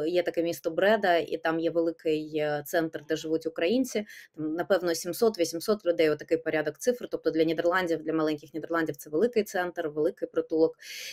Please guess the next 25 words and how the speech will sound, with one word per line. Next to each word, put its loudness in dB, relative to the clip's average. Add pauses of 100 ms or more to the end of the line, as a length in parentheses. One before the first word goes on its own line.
(140)
І 8
от 6
в -20
цьому 6
прихистку 4
встановили 4
камери 4
для 0
того, -2
щоб -8
відслідковувати, 2
ну, 0
щоб -8
реєструвати 4
обличчя. 0
І -4
був -2
шалений 4
скандал 0
на -2
всі -10
Нідерланди, 2
бо -2
це -10
була 2